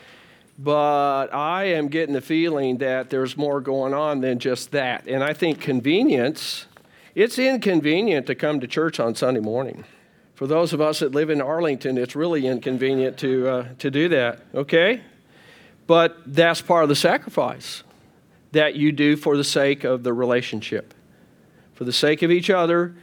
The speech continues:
for the sake of your relationship with Jesus, that's what you do.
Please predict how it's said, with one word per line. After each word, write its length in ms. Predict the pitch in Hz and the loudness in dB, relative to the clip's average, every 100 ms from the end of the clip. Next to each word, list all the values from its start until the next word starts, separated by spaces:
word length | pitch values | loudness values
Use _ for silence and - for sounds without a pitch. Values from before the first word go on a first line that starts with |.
| _ | _
for 120 | - | -10
the 100 | 131 | -6
sake 360 | 127 151 151 151 | 0 2 2 2
of 240 | 147 139 | 0 0
your 140 | 139 139 | 0 0
relationship 640 | 139 143 139 135 151 139 | 2 0 -2 -4 -4 -4
with 100 | 127 | -2
Jesus, 380 | 139 165 143 127 | 0 0 0 -2
that's 300 | 147 143 - | 0 -2 -2
what 240 | 131 127 | -4 -2
you 100 | 131 | -2
do. 500 | 117 113 156 147 104 | -2 2 4 6 2